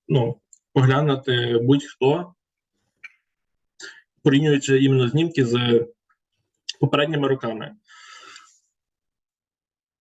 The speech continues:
В ІО-браузері там є кілька дуже, дуже корисних інструментів, про які ми будемо розказувати як в попередніх вебінарах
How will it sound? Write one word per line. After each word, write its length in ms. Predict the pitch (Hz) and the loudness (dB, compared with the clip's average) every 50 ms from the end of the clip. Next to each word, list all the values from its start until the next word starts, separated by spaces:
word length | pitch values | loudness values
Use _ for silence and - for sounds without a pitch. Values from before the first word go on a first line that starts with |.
| _ _ _ _ _ - - - | _ _ _ _ _ -8 -2 -2
В 200 | 143 - - 190 | -2 0 2 2
ІО-браузері 840 | 180 175 165 151 151 196 233 247 233 - 214 190 196 180 175 - - _ _ _ _ _ _ _ - | 4 4 4 4 2 0 0 0 -2 -2 -2 0 0 0 -2 -2 -4 _ _ _ _ _ _ _ -2
там 180 | 165 160 160 | -2 0 2
є 300 | 151 147 143 135 131 131 - | 2 0 0 0 -2 -6 -10
кілька 280 | - - 180 170 - 143 | -10 -10 -8 -6 -6 -4
дуже, 260 | 135 156 165 156 131 139 | 0 0 0 0 -2 -4
дуже 220 | 156 160 160 139 | -2 -2 -2 -2
корисних 420 | 135 - 147 156 156 156 - 135 127 | -2 0 0 0 0 0 -4 -6 -4
інструментів, 720 | 127 127 - - 135 135 139 156 208 233 - 262 247 240 - 208 - _ - - - _ - | -6 -6 -4 -4 -2 -2 0 -2 -2 -4 -6 -8 -10 -10 -12 -16 -20 _ -18 -20 -14 _ 0
про 100 | 156 151 | 2 2
які 160 | 143 160 160 | 2 2 2
ми 80 | 151 | 2
будемо 240 | 143 147 139 139 131 | 2 2 2 2 2
розказувати 640 | 135 135 - - 147 139 135 131 131 127 - - 131 | 2 0 0 0 -2 0 0 0 -2 -2 -2 -2 -4
як 140 | 123 127 - - _ _ _ - | -4 -4 -6 -10 _ _ _ -10
в 380 | 139 123 135 135 127 123 123 | -4 0 0 2 2 0 0
попередніх 600 | - 139 131 127 139 135 131 131 127 - - - | -2 -2 0 0 0 0 0 -2 -6 -8 -10 -14
вебінарах 500 | 131 127 131 131 135 135 135 - - 160 | -10 -8 -4 -2 0 0 0 0 0 -2